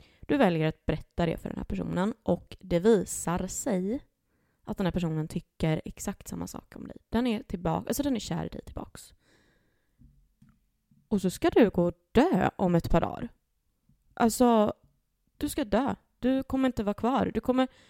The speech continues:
du kommer liksom då kanske de här sista dagarna då vara med den här personen.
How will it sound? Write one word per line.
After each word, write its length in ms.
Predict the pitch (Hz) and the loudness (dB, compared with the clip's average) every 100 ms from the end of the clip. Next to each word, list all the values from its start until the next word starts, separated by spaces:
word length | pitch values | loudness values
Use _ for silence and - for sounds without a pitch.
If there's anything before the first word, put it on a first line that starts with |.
| _ | _
du 160 | _ 220 | _ -6
kommer 380 | 226 277 277 262 | 0 0 2 0
liksom 320 | 247 - 233 | -2 -4 -2
då 140 | 208 | 0
kanske 280 | 190 185 185 | 0 -2 0
de 120 | 185 | -2
här 80 | 175 | -2
sista 440 | - 190 - - 170 | -2 -6 -4 -2 2
dagarna 420 | 165 160 190 220 | 2 2 2 2
då 140 | 165 | 2
vara 320 | 160 180 160 190 | 4 2 2 0
med 120 | 226 | 0
den 80 | 180 | -2
här 80 | |
personen. 580 | - 180 160 156 160 185 | -2 -2 -2 -2 -2 -2